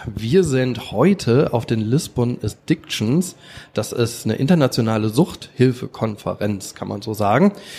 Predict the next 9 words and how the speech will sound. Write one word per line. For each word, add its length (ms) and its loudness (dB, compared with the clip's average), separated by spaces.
Und 180 -4
bei 160 2
mir 400 4
ist 320 0
Doktor 240 0
Thomas 400 -6
Legel. 480 2
Er 220 -2
hat 300 -6